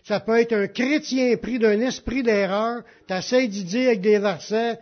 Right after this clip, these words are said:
puis la personne ne comprend pas, puis elle continue à s'ostiner, puis elle veut rester, mettons, dans son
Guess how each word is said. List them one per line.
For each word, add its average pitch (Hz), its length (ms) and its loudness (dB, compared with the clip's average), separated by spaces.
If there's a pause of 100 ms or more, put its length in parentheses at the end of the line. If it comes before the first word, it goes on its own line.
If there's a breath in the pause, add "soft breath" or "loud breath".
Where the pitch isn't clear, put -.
puis - 80 -10
la 180 100 -4
personne 208 420 -6
ne 185 40 -8
comprend 175 480 -6
pas, 202 300 -4
puis 165 300 -10
elle 156 60 -8
continue 175 400 -8
à 175 100 -8
s'ostiner, 165 720 -10 (360 soft breath)
puis 165 100 -4
elle 151 80 -4
veut 165 100 -6
rester, 165 400 -6
mettons, 170 380 -6
dans 151 180 -8
son 147 340 -10